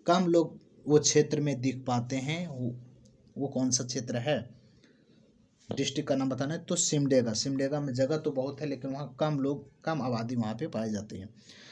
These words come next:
चलिए अगला क्वेश्चन देखते हैं, ट्वेंटी नंबर, जनसंख्या घनत्व की दृष्टि से झारखंड का देश में, देश के राज्यों में कौन सा स्थान पे है? देखिए जनसंख्या घनत्व की दृष्टि से जो स्थान है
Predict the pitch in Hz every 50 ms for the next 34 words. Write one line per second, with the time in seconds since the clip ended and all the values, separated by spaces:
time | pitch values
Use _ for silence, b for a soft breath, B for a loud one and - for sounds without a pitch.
0 | B B B B - - 123 113 113 104 117 135 147 160 160 151 151 147 - 151
1 | 147 139 - - 123 123 131 - - - - - - - - 139 147 151 165 143
2 | 123 113 113 139 196 214 - - - B B B B B B B B B B B
3 | B B B - 123 123 151 156 160 156 175 175 175 190 220 - 151 156 165 180
4 | 190 - - - 165 151 156 160 156 - - 180 - - 175 147 123 - 123 139
5 | 139 147 - - 175 180 170 - - 160 143 123 120 143 151 165 160 - - 135
6 | 110 120 - - 131 131 147 165 175 170 - - 151 147 117 110 127 135 135 139
7 | 123 123 160 175 165 165 160 156 - - 147 147 151 156 151 147 - 160 135 123
8 | - - 113 98 101 - - 90 90 - - _ _ _ _ _ _ _ - -
9 | _ _ - 117 117 117 113 120 120 123 - 120 - - 143 131 120 180 175 156
10 | 139 - 127 143 160 185 185 - 196 - - 170 160 147 143 160 151 - - -
11 | 139 120 - - 98 - B B B B B B B B B B B B _ _
12 | _ 117 113 127 127 123 120 - - 156 170 170 147 127 120 120